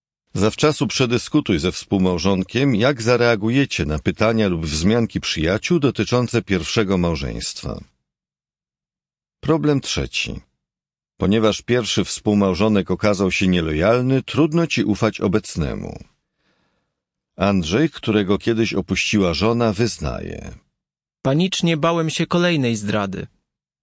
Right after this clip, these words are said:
Speaker 1: Po jakimś czasie ożenił się z Ritą.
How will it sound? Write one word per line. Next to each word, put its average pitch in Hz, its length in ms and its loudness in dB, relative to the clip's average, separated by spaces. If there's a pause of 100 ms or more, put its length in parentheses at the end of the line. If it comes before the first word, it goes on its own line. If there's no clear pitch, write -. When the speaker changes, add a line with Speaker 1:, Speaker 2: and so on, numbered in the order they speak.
(200)
Speaker 1:
Po 98 120 0
jakimś 175 360 2
czasie 156 420 0
ożenił 107 420 2
się 101 180 0
z 78 60 -4
Ritą. 65 640 -6